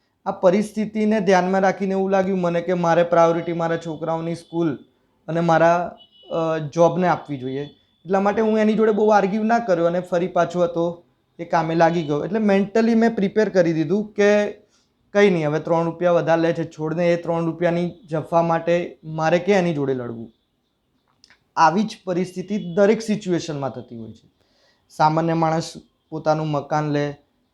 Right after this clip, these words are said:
મકાન પછી એ ઈ એમ આઈ લે, એક પચાસ હજાર, સાઠ હજારનો પગાર હોય, એનો પચીસ હજાર ઈ એમ આઈ હોય, એક સપના જોવાનો દરેકને અધિકાર છે, એટલે એને પોતાની એક નાની સપનાની કાર વસાવી હોય, એ પણ ઈ એમ આઈ પર હોય.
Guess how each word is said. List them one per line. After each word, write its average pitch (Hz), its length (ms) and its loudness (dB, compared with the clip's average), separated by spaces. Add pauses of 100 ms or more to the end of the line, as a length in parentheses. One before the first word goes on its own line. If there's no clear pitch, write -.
(100)
મકાન 156 420 -2
પછી 151 240 -4
એ 156 80 0
ઈ 147 180 0
એમ 156 180 -2
આઈ 151 120 0
લે, 143 140 -2
એક 151 180 -6
પચાસ 156 380 0
હજાર, 151 200 0
સાઠ 151 320 -6
હજારનો 151 260 -4
પગાર 143 380 -2
હોય, 147 160 0
એનો 143 180 -4 (140)
પચીસ 151 340 -8
હજાર 147 240 0
ઈ 135 100 -8
એમ 143 200 -4
આઈ 143 100 0
હોય, 139 140 -2
એક 170 340 -6 (580)
સપના 170 320 0
જોવાનો 160 360 0
દરેકને 160 440 0
અધિકાર 135 360 -2
છે, 131 60 -4
એટલે 143 140 -4
એને 147 120 -4
પોતાની 151 400 -2
એક 151 100 -10
નાની 147 280 -4
સપનાની 151 480 -4
કાર 143 280 0
વસાવી 143 400 -2
હોય, 147 120 0
એ 139 80 -2
પણ 156 220 -6
ઈ 151 100 -4
એમ 147 180 -4
આઈ 143 80 -2
પર 139 200 -6
હોય. 139 160 -4